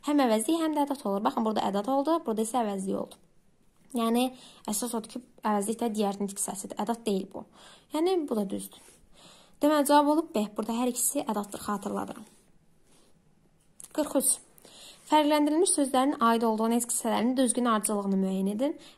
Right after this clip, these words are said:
Nə bağım var, nə də çaqqalla davam. E, nə burada, nə, nə də. Bu burada bağlayıcıdır. Nə tökərsən aşına, o da çıxar qaşığına.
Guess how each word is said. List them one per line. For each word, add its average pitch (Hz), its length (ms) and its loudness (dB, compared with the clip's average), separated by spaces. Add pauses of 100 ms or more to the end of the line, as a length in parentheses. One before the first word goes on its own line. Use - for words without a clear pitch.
Nə 302 240 4
bağım 269 380 6
var, 294 160 6
nə 269 140 2
də 269 100 0
çaqqalla 254 640 0
davam. 196 320 0 (1900)
E, 202 120 2 (1120)
nə 247 240 4 (100)
burada, 262 480 0 (640)
nə, 233 220 4 (140)
nə 233 240 4
də. - 80 -6 (180)
Bu 254 140 -2
burada 240 240 2
bağlayıcıdır. 190 720 -2 (340)
Nə 349 220 4
tökərsən 285 500 2
aşına, 302 380 0
o 285 100 0
da 269 80 2
çıxar 330 320 0
qaşığına. 202 480 0